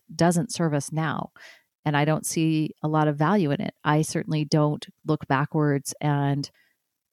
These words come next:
hold on to anger or regret or disappointment about the way things that, that went, you know, in my, in my childhood. It, it doesn't serve me now, and I don't,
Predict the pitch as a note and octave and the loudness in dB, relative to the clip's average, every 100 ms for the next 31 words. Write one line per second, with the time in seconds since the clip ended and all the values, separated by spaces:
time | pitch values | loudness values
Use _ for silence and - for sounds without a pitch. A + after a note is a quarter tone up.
0 | _ _ - F3 D#3 D3+ C#3+ - - - | _ _ -4 2 2 2 -2 -8 -14 -20
1 | - - - - - _ _ _ E3 D3+ | -20 -20 -20 -20 -20 _ _ _ 0 2
2 | D#3 D#3+ - D3 C#3 C3+ C#3 - - - | 2 0 -2 0 2 0 -2 -4 -16 -20
3 | _ _ - D3+ D3+ D3 C3+ C#3+ C3 C#3+ | _ _ 0 2 4 2 2 2 2 0
4 | - C#3+ C3+ B2+ - C#3 C3+ C3 C3 C3 | 2 2 2 0 -2 0 2 4 2 -2
5 | - - - _ _ _ _ _ _ _ | -8 -20 -20 _ _ _ _ _ _ _
6 | - D#3 E3 D#3+ - E3 D#3+ - C3 - | -6 0 0 0 -2 0 0 2 0 0
7 | - D3+ C3+ C#3 - D3 C#3+ C3+ C#3 C3+ | -4 0 2 2 2 0 2 2 2 -2
8 | - D3+ C#3 B2+ C#3 - _ _ C#3+ - | -6 -2 -2 0 -2 -4 _ _ -2 -2
9 | _ _ D3+ D3 C#3+ - _ - C#3+ C3 | _ _ -2 0 0 -4 _ -8 -4 -2
10 | - C#3+ C#3 C3+ - D3 C#3 C3+ D#3 C#3 | -2 -2 -2 -2 -4 -2 0 0 0 0
11 | C3+ D3 D3 D3 - D#3 D#3+ D#3 - F3 | 0 -2 -2 -2 -2 0 0 -2 0 0
12 | E3 D#3+ D#3 E3+ C3+ - - D3 C#3+ D3 | 2 0 0 2 2 0 -2 0 2 0
13 | D3 | -2